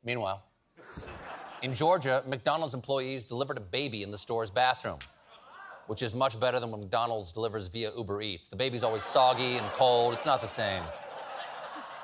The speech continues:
McDonald's manager on duty said she went into the bathroom to find the woman already in labor, saying she was on the toilet, lying back, screaming.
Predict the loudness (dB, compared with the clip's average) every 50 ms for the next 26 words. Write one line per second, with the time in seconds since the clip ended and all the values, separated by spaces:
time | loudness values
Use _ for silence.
0 | -12 -12 -12 -10 -12 -12 -14 -14 -16 -16 -16 -18 -18 -18 -16 -10 -4 2 4 4
1 | 6 4 2 0 -2 0 0 0 -2 0 0 0 0 0 0 -2 -4 -4 -4 -4
2 | -4 -4 -2 -2 -2 -4 -4 -6 -6 -6 -8 -8 -8 -10 -2 0 0 2 0 -2
3 | -6 -10 -10 -10 -12 -12 -14 -16 -12 -12 -12 -8 -4 -4 -4 -4 -4 -4 -4 -2
4 | 0 2 2 2 2 2 -2 -6 -6 -4 -2 -2 -2 -2 -2 -4 -2 0 0 0
5 | 0 0 0 2 2 2 2 4 4 4 2 2 0 2 4 6 8 8 8 6
6 | 6 2 0 0 -2 0 4 4 6 6 6 4 4 2 0 -10 -20 -20 -20 -18
7 | _ 4 8 10 10 10 10 8 6 6 6 8 8 10 8 6 4 0 -10 -18
8 | _ _ _ _ -4 -2 -2 -2 2 2 4 6 6 6 6 4 2 0 -4